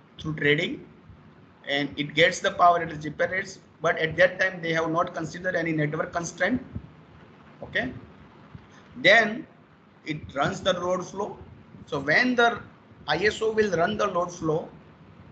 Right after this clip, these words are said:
after getting the power from the power exchange, so I S O will find that, that certain parameters violates its limits.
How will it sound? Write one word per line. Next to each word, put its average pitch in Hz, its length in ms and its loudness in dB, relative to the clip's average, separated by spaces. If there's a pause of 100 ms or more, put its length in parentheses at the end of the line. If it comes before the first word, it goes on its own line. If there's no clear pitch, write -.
(260)
after 156 240 2
getting 180 340 -6
the 185 100 4
power 165 380 2
from 170 240 -4
the 175 60 -4
power 156 360 4
exchange, 151 500 -6 (1600)
so - 280 -6 (1000)
I 139 120 4
S 233 240 2
O 226 60 2
will 233 160 -4
find 190 400 0
that, 170 300 2
that 190 140 -2
certain 208 480 0
parameters 185 600 2
violates 175 640 2
its - 220 -8
limits. 107 440 -10